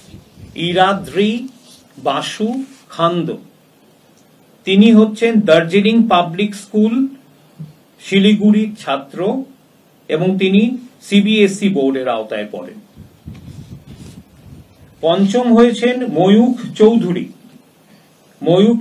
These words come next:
চৌধুরী সাউথ পয়েন্ট হাই স্কুলের ছাত্র, সিবিএসই বোর্ডের আওতায় পড়ে ময়ূখ চৌধুরী। ষষ্ঠ হচ্ছেন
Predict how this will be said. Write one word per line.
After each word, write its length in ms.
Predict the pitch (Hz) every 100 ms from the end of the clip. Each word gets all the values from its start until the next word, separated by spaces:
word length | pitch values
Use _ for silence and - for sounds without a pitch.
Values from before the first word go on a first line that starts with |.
| -
চৌধুরী 440 | 208 208 208 233 233 208
সাউথ 240 | 170 208 165 202
পয়েন্ট 280 | 208 214 208
হাই 140 | 170 180 -
স্কুলের 360 | - 185 180 180
ছাত্র, 320 | - 139 135 180 254 285 - _ _ _ _ _ _ _ _ _ _ _
সিবিএসই 680 | - 208 214 214 196 - 208 202
বোর্ডের 340 | 170 170 170 151
আওতায় 340 | 131 131 127 117
পড়ে 200 | 90 87 - _ _ _ _ _ _ -
ময়ূখ 480 | 156 180 202 226 226 160 -
চৌধুরী। 460 | 170 175 139 135 - _ _ _ - - - - _ - - - - _ -
ষষ্ঠ 300 | 214 226 - 269
হচ্ছেন 520 | 233 262 - 202